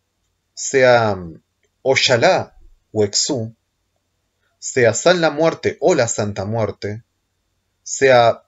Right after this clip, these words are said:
Lady Nada o Lord Saint Germain, ¿qué importa si está de tu lado y te ayuda?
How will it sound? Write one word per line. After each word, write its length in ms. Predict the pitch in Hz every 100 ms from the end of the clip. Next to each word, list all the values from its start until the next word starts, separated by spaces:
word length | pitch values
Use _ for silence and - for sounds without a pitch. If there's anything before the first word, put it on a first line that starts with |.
| -
Lady 360 | 101 120 127 117
Nada 360 | 156 156 95
o 100 | 87
Lord 340 | 92 117 120 -
Saint 260 | - 113 104
Germain, 640 | 104 107 123 110 104 113 _ _ _ _ _ _ _ _ _ _ _ _ _ _ _ _
¿qué 140 | -
importa 580 | 135 113 220 - 92 92 _
si 160 | - -
está 200 | - 107
de 100 | 104
tu 140 | 110
lado 180 | 107 113
y 60 | 110
te 80 | 107
ayuda? 500 | - 175 98 82